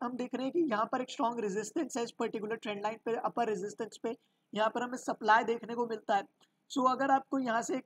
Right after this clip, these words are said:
थोड़ा सा reversal भी मिलता है और अगर ये नाइंटी फ़ाइव हंड्रेड एंड फ़ोर्टी फ़ाइव के नीचे अगर ये trade करना शुरू करता है तो आप लोग एक शॉर्ट initiate कर सकते हैं। अब आप short initiate करेंगे और अगर इस candle के नीचे close कर जाती है तो यहाँ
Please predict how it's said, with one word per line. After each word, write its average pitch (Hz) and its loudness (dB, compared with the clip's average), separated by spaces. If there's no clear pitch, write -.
थोड़ा 285 2
सा 269 0
reversal 214 0
भी 254 -2
मिलता 240 -2
है 233 6
और 240 2
अगर 233 0
ये 254 -8
नाइंटी 214 -2
फ़ाइव 240 8
हंड्रेड 247 -4
एंड 254 -4
फ़ोर्टी 240 -4
फ़ाइव 240 0
के 262 0
नीचे 220 -4
अगर 233 -2
ये 247 -8
trade 220 -4
करना 226 -4
शुरू 220 -4
करता 208 2
है 240 6
तो 240 0
आप 214 2
लोग 233 -2
एक 233 -6
शॉर्ट 233 4
initiate 220 -6
कर 208 0
सकते 175 -16
हैं। 170 -18
अब 240 2
आप 269 8
short 262 4
initiate 269 -2
करेंगे 247 -2
और 254 0
अगर 247 -4
इस 247 -10
candle 220 0
के 233 -6
नीचे 220 -6
close 220 0
कर 233 -2
जाती 220 2
है 226 -2
तो 339 -2
यहाँ 220 2